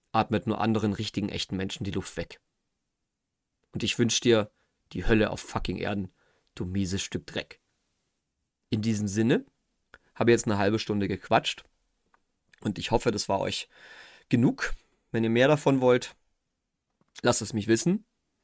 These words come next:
Ich glaub, ich bin grad wieder zurück. <laughs> Ja, ich geh jetzt, ähm,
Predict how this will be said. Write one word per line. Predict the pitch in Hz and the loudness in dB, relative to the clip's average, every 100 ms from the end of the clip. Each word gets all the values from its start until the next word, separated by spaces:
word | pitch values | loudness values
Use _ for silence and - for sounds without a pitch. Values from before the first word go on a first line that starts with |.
| - - - - - - - - _ _ _ | -20 -20 -20 -20 -20 -20 -20 -20 _ _ _
Ich | - | -6
glaub, | - 120 - - | 2 2 2 -2
ich | 127 - | -2 2
bin | 127 127 | 4 4
grad | - 120 - | 4 2 4
wieder | 120 | 0
zurück. | - 131 131 - - | 4 4 4 2 -6
<laughs> | 139 - - - - - _ _ _ _ _ _ _ _ _ _ 147 | -12 -10 -6 -4 -4 -8 _ _ _ _ _ _ _ _ _ _ 2
Ja, | 135 - _ - _ - | 2 0 _ -20 _ -16
ich | - | -4
geh | 113 | 2
jetzt, | 113 - | 2 0
ähm, | 92 107 107 98 | -2 0 0 -2